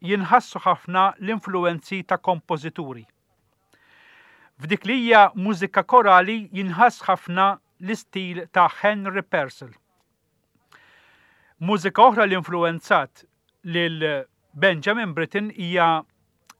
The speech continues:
l-istil, em, parti mill-istil ta' Igor Stravinsky. Min għandu ħa il-forma eleganti, ħa it-teknika brillanti fl-orkestrazzjoni,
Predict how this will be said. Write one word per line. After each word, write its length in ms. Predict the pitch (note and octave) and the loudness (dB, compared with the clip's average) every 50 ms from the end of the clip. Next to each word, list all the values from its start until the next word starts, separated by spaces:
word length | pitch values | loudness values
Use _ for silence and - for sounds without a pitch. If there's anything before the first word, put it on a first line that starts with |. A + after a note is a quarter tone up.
| _ _ G3 | _ _ -8
l-istil, 640 | F#3+ A#3 B3+ - - _ A3 A3 A3 A3+ A3 A3 F3 - _ _ _ _ _ _ _ _ _ _ _ _ _ _ - | -8 -8 -8 -8 -10 _ -8 -8 -8 -8 -10 -12 -18 -20 _ _ _ _ _ _ _ _ _ _ _ _ _ _ -4
em, 300 | G3 F#3+ F#3 F3+ F3 F3 F3 - _ _ _ _ _ _ _ _ _ _ _ _ _ _ _ - | 0 0 0 0 -4 -8 -14 -18 _ _ _ _ _ _ _ _ _ _ _ _ _ _ _ 4
parti 340 | A#3+ B3 G#3 F3 - - E3 | 6 6 6 4 2 -4 -8
mill-istil 760 | D#3 D3+ D3 D3 D3 D3 - - _ - D3 D3+ D3+ E3 F3 - _ _ | -8 -8 -10 -10 -12 -14 -14 -16 _ -14 -14 -14 -14 -16 -18 -20 _ _
ta' 200 | - - - - | 0 0 0 -2
Igor 400 | A#3 G#3+ F#3 D#3 F3+ F#3+ G3+ G3 | -4 -10 -8 -6 -4 -4 -4 -4
Stravinsky. 800 | - - - _ G3 F#3+ F3 D3 F3 D#3+ C#3+ - - C3 A#2+ - _ _ _ _ _ _ _ _ _ _ _ _ _ _ _ _ | -6 -10 -14 _ -2 -2 -2 -2 -4 -8 -10 -12 -18 -20 -20 -20 _ _ _ _ _ _ _ _ _ _ _ _ _ _ _ _
Min 220 | D#3+ E3 F#3 G#3 B3+ | -8 -2 2 4 4
għandu 240 | A#3+ G#3+ F3 G3+ F3+ - | 4 4 2 0 0 4
ħa 140 | F3 F#3 F3+ F3 E3 - - _ - F#3 | 6 8 8 8 6 4 -2 _ -10 -10
il-forma 640 | F#3+ - - - A3+ A#3 A3 A3 G3+ G#3 G#3 G#3 G#3 | -8 -8 0 2 2 2 4 2 2 2 4 4 2
eleganti, 560 | G#3 G#3 F#3+ F3 G#3 F3+ E3 - - B2 A2 _ _ _ _ _ _ _ _ _ _ _ _ _ _ - - | 2 0 2 2 2 2 2 -2 -10 -20 -20 _ _ _ _ _ _ _ _ _ _ _ _ _ _ -2 4
ħa 140 | G3 F#3+ F#3 F3+ - - | 6 6 6 4 2 -4
it-teknika 640 | E3+ - _ - A3+ G#3+ - - F3+ E3+ - F3 D#3+ | -14 -14 _ -4 -4 -4 -4 -6 -10 -6 -4 -4 -4
brillanti 800 | D3+ C3+ G3+ A3 A#3+ A3 G3+ G3 F#3+ F#3+ F3+ - - A3 A3+ A3+ - _ _ _ _ _ _ _ _ _ _ | -4 -4 -4 -2 -2 0 0 0 -2 -2 -2 -6 -10 -10 -10 -10 -12 _ _ _ _ _ _ _ _ _ _
fl-orkestrazzjoni, 1120 | - E3 F3 E3+ D#3+ - - - - - - G#3 G#3+ - - - - E3+ E3 E3 F3 G3+ | -10 -4 -4 -2 -4 -4 -6 -10 -12 -10 -4 -4 -4 -4 -4 -8 -6 -4 -4 -4 -4 -6